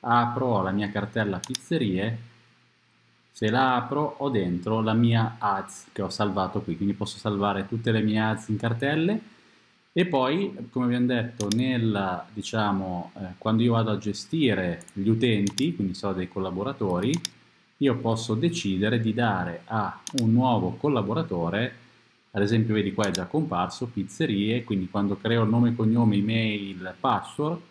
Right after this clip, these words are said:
creo il profilo, gli condivido con lui uno o più progetti che ho creato. Quindi molto molto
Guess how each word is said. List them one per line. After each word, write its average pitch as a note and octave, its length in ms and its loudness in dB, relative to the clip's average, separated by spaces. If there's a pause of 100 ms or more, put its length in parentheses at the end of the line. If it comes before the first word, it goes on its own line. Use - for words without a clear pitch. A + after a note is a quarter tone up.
(120)
creo A2 220 2
il F#2+ 60 0
profilo, A#2 460 0
gli B2 100 2
condivido A#2 640 4
con D3+ 220 2
lui G#2+ 400 2
uno A#2+ 300 6
o C3+ 180 -2
più G2+ 180 -4
progetti G2+ 560 -4
che F2+ 100 -4
ho E2+ 120 -2
creato. E2 480 -6 (500)
Quindi A2 260 4
molto D3 460 4
molto A#2 760 0